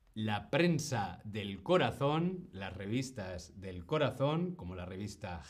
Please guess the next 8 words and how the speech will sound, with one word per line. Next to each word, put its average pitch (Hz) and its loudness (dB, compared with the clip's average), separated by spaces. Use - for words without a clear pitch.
Hello, 165 2
aquí 92 -10
con 92 -8
Kate 113 0
Middleton. 127 0
La 123 2
prensa 160 4
deportiva 165 4